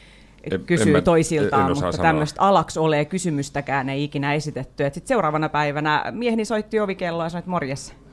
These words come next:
Speaker 1: Niin.
Speaker 2: Ja sit, sit siitä on
Speaker 1: Mennäänkö
Speaker 2: nyt kolmekymmentä
Speaker 1: kaffeelle?
Speaker 2: vuotta. <laughs> Niin, kyllä.
Speaker 1: Kyllä, kyllä. Ö, samaten Harri ja rouva on ollut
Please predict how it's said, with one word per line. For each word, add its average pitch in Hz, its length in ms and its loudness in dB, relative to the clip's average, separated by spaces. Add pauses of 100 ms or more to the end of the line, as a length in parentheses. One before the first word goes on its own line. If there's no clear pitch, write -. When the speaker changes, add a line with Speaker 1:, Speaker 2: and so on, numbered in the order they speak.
(520)
Speaker 1:
Niin. 123 200 0
Speaker 2:
Ja 202 100 0
sit, 180 180 -2 (220)
sit - 200 -8
siitä 196 280 0
on - 40 0
Speaker 1:
Mennäänkö - 240 2
Speaker 2:
nyt - 100 4
kolmekymmentä 113 360 -2
Speaker 1:
kaffeelle? 190 360 -2 (340)
Speaker 2:
vuotta. - 300 0
<laughs> - 60 -2
Niin, 262 240 2
kyllä. 220 320 2 (420)
Speaker 1:
Kyllä, 120 220 2
kyllä. 107 240 4 (400)
Ö, 120 200 4
samaten 117 360 0
Harri 127 260 2
ja 117 80 4 (640)
rouva 113 300 4
on 101 220 2 (120)
ollut 101 640 0